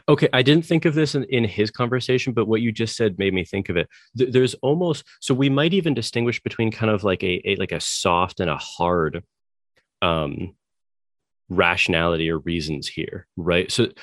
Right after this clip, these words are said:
so one, like, like, a reason, let's,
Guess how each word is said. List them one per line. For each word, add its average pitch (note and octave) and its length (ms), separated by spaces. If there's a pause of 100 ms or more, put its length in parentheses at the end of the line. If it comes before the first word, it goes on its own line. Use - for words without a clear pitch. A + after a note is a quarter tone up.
(180)
so B2 260
one, A2 640 (280)
like, A2 220 (560)
like, A#2 160
a A2 80
reason, A#2 560 (260)
let's, A2+ 320